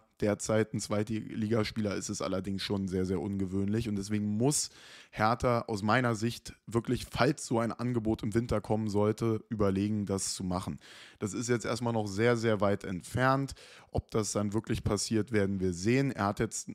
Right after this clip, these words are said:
im Winter hat er ja offiziell noch, ja, zweieinhalb Jahre dann Vertrag.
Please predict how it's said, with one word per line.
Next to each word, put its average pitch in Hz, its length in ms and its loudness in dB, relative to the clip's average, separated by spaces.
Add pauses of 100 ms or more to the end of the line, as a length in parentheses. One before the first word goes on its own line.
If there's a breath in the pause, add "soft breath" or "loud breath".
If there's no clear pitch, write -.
(100)
im 104 300 -4
Winter 113 260 2
hat 107 140 2
er 110 80 2
ja 101 180 2
offiziell 107 580 -4
noch, 104 340 -6 (1120)
ja, 80 180 -2
zweieinhalb 101 420 0
Jahre 104 280 4
dann 101 160 0
Vertrag. 104 560 2